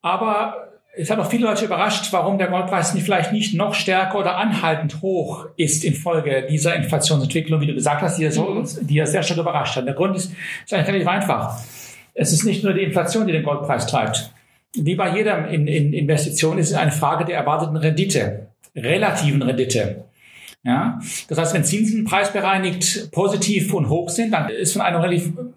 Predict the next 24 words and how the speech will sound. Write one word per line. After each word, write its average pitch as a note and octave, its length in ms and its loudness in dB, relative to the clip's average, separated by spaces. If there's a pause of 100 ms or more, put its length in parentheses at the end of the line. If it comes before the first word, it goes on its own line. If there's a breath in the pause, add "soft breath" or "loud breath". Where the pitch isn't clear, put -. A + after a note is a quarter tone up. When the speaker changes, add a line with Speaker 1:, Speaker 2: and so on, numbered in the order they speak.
(320)
Speaker 1:
moderaten F3 760 0
Goldpreis D3+ 540 0
auszugehen, B2+ 800 0
weil C#3 160 0
man D#3 140 4
ja D#3+ 120 2
alternative F#3 920 0 (500 loud breath)
renditetragende F3+ 1300 0
Investitionen D#3+ 760 0
hat. - 280 -6 (800)
Ganz G3+ 180 0
konkret F3+ 280 0
ist, - 100 -2
der D3 80 -2
Goldpreis F#3 380 0
in D#3 80 -2
Dollar D3+ 320 2
wird D#3 100 -2
getrieben, G3+ 720 -2
natürlich F3+ 220 2
durch D#3+ 100 0
den C#3+ 80 2
Dollar D3+ 240 2
selber, F#3 520 0